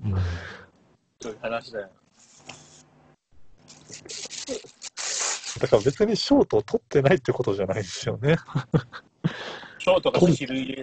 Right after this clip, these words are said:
Speaker 2: 消えてくだけやん。
Speaker 3: その結果がエスコバーですから。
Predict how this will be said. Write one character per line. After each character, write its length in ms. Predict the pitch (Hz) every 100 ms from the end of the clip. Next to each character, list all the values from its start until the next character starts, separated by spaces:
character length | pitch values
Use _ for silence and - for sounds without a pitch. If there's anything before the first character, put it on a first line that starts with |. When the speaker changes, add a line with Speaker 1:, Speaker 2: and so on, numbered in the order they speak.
| 131
Speaker 2:
消 180 | 147 143
え 20 |
て 80 | 135
く 80 |
だ 100 | 131
け 100 | 123
や 80 | 110
ん。 20 | - - - - - - - - - - - - _
Speaker 3:
そ 280 | - - 143
の 100 | 175
結 220 | - 165
果 140 | - 151
が 400 | 143 139 135 - _ _ 139 151 -
エ 80 | 135
ス 160 | -
コ 140 | - 113
バ 140 | 101
ー 20 |
で 80 | 110
す 120 | -
か 80 | 113
ら。 160 | 117